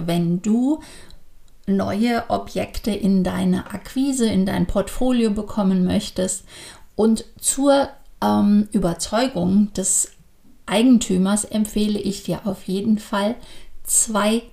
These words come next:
Termine mit deinem potenziellen Auftraggeber zu tätigen. Denn es ist ja so, dass es wichtig ist, den richtigen Kaufpreis, ähm,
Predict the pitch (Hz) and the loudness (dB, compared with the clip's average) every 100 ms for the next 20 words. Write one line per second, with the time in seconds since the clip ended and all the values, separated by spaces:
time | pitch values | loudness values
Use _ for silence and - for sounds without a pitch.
0 | - - 202 196 190 202 202 190 202 185 | -14 -4 0 2 2 2 2 0 0 0
1 | 185 - - 180 180 185 - 190 196 185 | -2 -12 -4 -2 2 2 0 -2 0 -2
2 | - 175 170 170 180 - - 185 - - | -2 -4 -4 -4 -8 -8 -6 -8 -8 -16
3 | _ 180 160 185 208 220 214 202 - - | _ -6 -4 0 0 2 2 2 -4 -10
4 | - 196 - 190 185 - 277 311 403 - | -6 -6 -4 -2 -2 -4 -2 -2 -4 -10
5 | - - - - 240 254 - - 240 - | -16 -16 -8 -2 0 0 -2 -2 -2 -4
6 | - - 262 247 233 233 240 233 214 208 | -4 -2 0 0 2 2 2 0 -2 -2
7 | 214 - 208 208 - 196 - - 196 - | -4 -4 -2 -2 -2 -8 -8 -10 -8 -6
8 | 190 185 196 180 - - 214 190 247 - | -2 -2 -2 -4 -4 -8 -4 -4 -6 -10
9 | - 202 226 - - - 185 175 196 214 | -4 -2 -2 -4 -4 -2 0 -2 0 -2
10 | - - - - - - - 220 208 208 | -4 -10 -20 -20 -20 -20 -4 -2 0 0